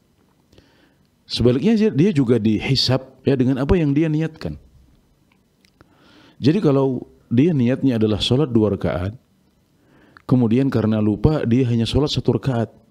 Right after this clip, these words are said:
maka dia wajib untuk meneruskan lagi sholat itu menjadi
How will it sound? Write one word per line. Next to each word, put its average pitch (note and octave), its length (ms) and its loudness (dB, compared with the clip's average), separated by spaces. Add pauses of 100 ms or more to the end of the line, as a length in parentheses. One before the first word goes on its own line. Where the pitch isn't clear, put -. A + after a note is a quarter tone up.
maka D3+ 400 0 (560)
dia C#3+ 480 0 (320)
wajib G#2+ 400 -2
untuk - 560 -2
meneruskan C3+ 480 0
lagi C#3+ 240 -2
sholat A2 400 -2
itu G2+ 320 -4
menjadi G2+ 480 -2